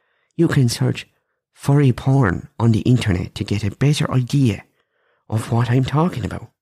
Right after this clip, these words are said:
God, they've even got, like, blue movies for it. God, that's fucking, it's a good thing I've never watched the porns. Isn't it a good thing?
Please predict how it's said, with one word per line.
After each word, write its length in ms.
God, 220
they've 220
even 240
got, 180
like, 300
blue 160
movies 420
for 200
it. 180
God, 220
that's 200
fucking, 440
it's 220
a 80
good 160
thing 160
I've 180
never 180
watched 300
the 80
porns. 440
Isn't 140
it 40
a 40
good 200
thing? 180